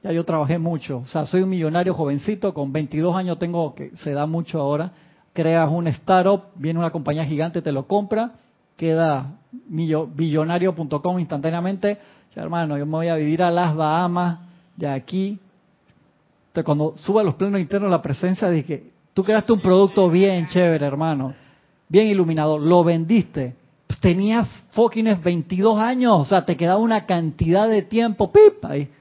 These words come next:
hay que buscar un botón, panic button, dice Lona. "¿Dónde está mi botón de pánico para quitar la palabra Cristian?".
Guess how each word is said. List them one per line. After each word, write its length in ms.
hay 100
que 100
buscar 300
un 80
botón, 300
panic 360
button, 320
dice 280
Lona. 260
"¿Dónde 320
está 300
mi 120
botón 300
de 80
pánico 420
para 140
quitar 260
la 140
palabra 260
Cristian?". 380